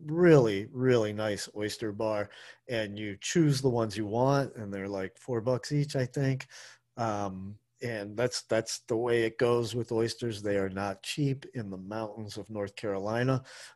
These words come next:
Dawn said they were about two bucks each when she was in Portland, Oregon last time. Uh,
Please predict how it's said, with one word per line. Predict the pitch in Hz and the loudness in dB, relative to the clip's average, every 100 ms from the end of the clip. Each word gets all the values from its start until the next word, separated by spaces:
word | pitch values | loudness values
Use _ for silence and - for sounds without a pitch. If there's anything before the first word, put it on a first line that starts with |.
| - | 4
Dawn | 139 131 | 6 6
said | - 127 110 | 4 2 2
they | 110 | 0
were | 98 101 | 0 -2
about | 92 98 87 | -2 -4 -2
two | - 123 | 0 0
bucks | 101 87 - | -2 -4 -8
each | 90 - | -10 -10
when | 107 98 | -8 -8
she | - 101 | -6 -8
was | 92 92 | -6 -8
in | 92 | -8
Portland, | - 95 85 95 | -6 -6 -4 -8
Oregon | 92 87 90 82 87 | -6 -6 -8 -10 -12
last | 82 85 - | -12 -12 -12
time. | 87 87 90 - - - - _ - | -12 -12 -14 -20 -20 -20 -20 _ -6
Uh, | 104 92 95 | -2 -2 -2